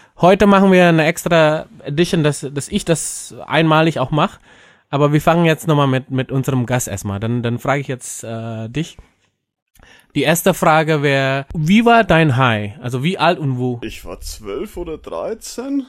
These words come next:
Speaker 1: <laughs> Okay.
Speaker 2: Ich war bei Freunden.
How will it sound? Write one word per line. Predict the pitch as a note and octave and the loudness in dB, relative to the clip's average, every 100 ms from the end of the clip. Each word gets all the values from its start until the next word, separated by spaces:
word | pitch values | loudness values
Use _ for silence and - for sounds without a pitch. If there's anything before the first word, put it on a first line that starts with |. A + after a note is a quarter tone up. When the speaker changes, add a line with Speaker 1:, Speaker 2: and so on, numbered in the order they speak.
| - | -2
Speaker 1:
<laughs> | F3 C#4+ | 2 2
Okay. | B3 G3 F#3+ F3 F#3 C4+ - _ _ _ | 4 2 2 0 0 -2 -14 _ _ _
Speaker 2:
Ich | B2 G#2+ - | -10 -10 -12
war | A2+ G#2 | -10 -10
bei | F#2 D2+ | -10 -12
Freunden. | - - - A#2 G2+ F#2+ D#3+ F#3+ _ A3+ C4+ D4 | -14 -20 -20 -16 -12 -10 -10 -12 _ -8 -6 -6